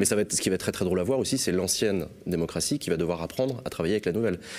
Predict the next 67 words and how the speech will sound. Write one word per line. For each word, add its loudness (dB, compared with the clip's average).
Et -2
ça 0
commence -2
déjà, 0
on 0
voit 2
le 2
niveau 0
de 0
grincement 0
de 0
dents 2
des 0
sénateurs -2
et -2
des 0
députés -2
quand -6
ils -4
entendent -2
parler -2
des -2
citoyens -2
tirés -2
au -2
sort. -2
Moi, 0
c'est 0
génial. 0
C'est, 0
là, 2
on 2
est 2
en 2
train -2
de 2
vivre 0
justement 0
une 2
mutation 0
politique -2
profonde, -2
où -2
des 0
gens 2
se -2
sentent, -2
euh, 2
perturbés 0
dans 2
leur 2
légitimité 0
quand 0
il 0
y 2
a 0
une 2
bande 2
de, 2
<laughs> 0
une 4
bande 2
de 4
citoyens 2
tirés 2
au 4
sort 2